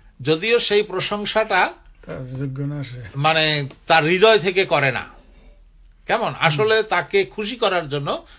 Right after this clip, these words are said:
Speaker 1: তোষামত করার জন্য, তার প্রশংসা করে, "আপনি খুব ভালো, আপনার কাজ খুব ভালো।" কেমন?
Speaker 2: হুম।
Speaker 1: আপনার প্রতিষ্ঠান খুব ভালো, আপনার, আহ, প্রচার খুব ভালো,
Speaker 2: হুম।
Speaker 1: আপনার কথাবার্তা খুব ভালো। এই যে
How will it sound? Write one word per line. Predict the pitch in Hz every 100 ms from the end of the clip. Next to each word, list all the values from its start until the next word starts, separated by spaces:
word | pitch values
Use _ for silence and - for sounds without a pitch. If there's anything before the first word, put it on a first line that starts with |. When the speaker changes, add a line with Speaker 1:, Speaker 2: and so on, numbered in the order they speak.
| -
Speaker 1:
তোষামত | 233 - 277 247 -
করার | 196 185 170
জন্য, | 160 151 135 254 - - -
তার | 170 170
প্রশংসা | 196 - 196 156 143
করে, | 127 117 110 - - -
"আপনি | 131 143 196
খুব | - 247 208
ভালো, | 127 143 165 170 147 - -
আপনার | 127 135 170 170
কাজ | 151 170 - -
খুব | 180 151
ভালো।" | - 143 180 175 - - - - -
কেমন? | 170 214
Speaker 2:
হুম। | 135
Speaker 1:
আপনার | 135 151 160
প্রতিষ্ঠান | 127 175 - - - 196 180
খুব | 190 147
ভালো, | 120 151 180 165 - - - -
আপনার, | 117 139 143 170 165 165 151 151
আহ, | 147 143 139 117 110 104 - - 123 - - - - -
প্রচার | 196 240 226
খুব | 220 208 165
ভালো, | 143 156 190 175
Speaker 2:
হুম। | 156 135 - - -
Speaker 1:
আপনার | 151 160 185
কথাবার্তা | - 160 180 226 226 226
খুব | 208 - 208
ভালো। | 131 165 190 143 -
এই | 226 277
যে | 277 247 226